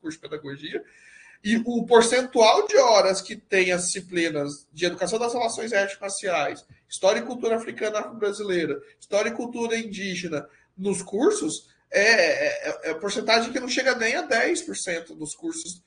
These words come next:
da região sul, onde eu e o professor Zé Antônio fizemos o mapeamento, né? O que que significa em termos de, né, você tem, sei lá, duas mil horas, mil e tantas horas, e você vai ter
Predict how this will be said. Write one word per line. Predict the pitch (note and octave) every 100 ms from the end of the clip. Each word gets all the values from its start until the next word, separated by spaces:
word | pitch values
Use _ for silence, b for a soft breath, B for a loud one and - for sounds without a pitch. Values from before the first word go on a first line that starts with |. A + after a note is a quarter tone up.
| _
da | -
região | F3+ F#3 - F#3+
sul, | F3+ - F3+ D#3+ -
onde | D#3 D3+ - _ b -
eu | E3 F3
e |
o | F3
professor | F3 F3 D#3+
Zé | E3
Antônio | D#3+ D#3+ E3+ F3+
fizemos | F3 F3 F3
o | D#3+
mapeamento, | D#3 D#3 C#3 B2+ A2+ - _ _ _
né? | C#3+
O | - - _
que | A3
que | -
significa | - A3 G#3 - G3+ F3+ F3+ F3+ B B
em | F3+ F3+
termos | F#3 F#3+ F#3
de, | F3+ F3 D#3+
né, | D#3+ F#3 G3 -
você | - F3
tem, | F3+ F#3
sei | F3+ G#3
lá, | F#3 F#3 F3+
duas | F3 G3+ G#3
mil | G3 F#3+
horas, | F3 F#3 F3 F3
mil | D#3+ F3+ G#3
e |
tantas | G#3 G3 F#3+ F3
horas, | F3+ F#3+ G3
e | F#3+
você | F#3 F#3
vai | F3+
ter | F3+ F3+ F#3 -